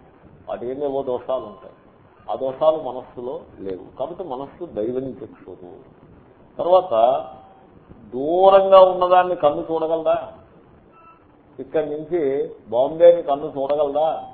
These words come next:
చూడలేదు. కానీ కళ్ళు మూసేస్తే మనస్సు చూడగలదు. వ్యవహిత దృగ్దోషం చూస్తుంది. సూక్ష్మమైన దాన్ని కన్ను చూడగలదా?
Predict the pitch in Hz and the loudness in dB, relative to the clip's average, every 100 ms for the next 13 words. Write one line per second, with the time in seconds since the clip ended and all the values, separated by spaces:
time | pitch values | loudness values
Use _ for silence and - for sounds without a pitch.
0 | - 123 123 98 87 127 151 139 147 165 | -10 -8 -4 -6 -6 -8 -6 -4 -4 -4
1 | 160 165 170 - 151 131 139 131 143 117 | -8 -6 -6 -4 -6 -6 -10 -12 -14 -14
2 | 101 92 - - _ - _ _ _ _ | -14 -16 -20 -20 _ -20 _ _ _ _
3 | - _ _ - _ _ 98 107 113 147 | -20 _ _ -20 _ _ -14 -8 -4 -4
4 | 156 156 151 147 131 110 127 127 120 113 | -4 -6 -6 -8 -10 -8 -8 -8 -14 -20
5 | - - - _ _ _ _ _ _ - | -20 -20 -20 _ _ _ _ _ _ -20
6 | - - - - 151 175 - - 165 175 | -20 -20 -20 -14 -6 -6 -6 -14 -8 -4
7 | 180 185 180 175 175 175 160 160 156 156 | -2 -2 0 0 0 -2 -4 -4 -6 -6
8 | 156 156 156 170 139 | -4 -4 -2 -2 -2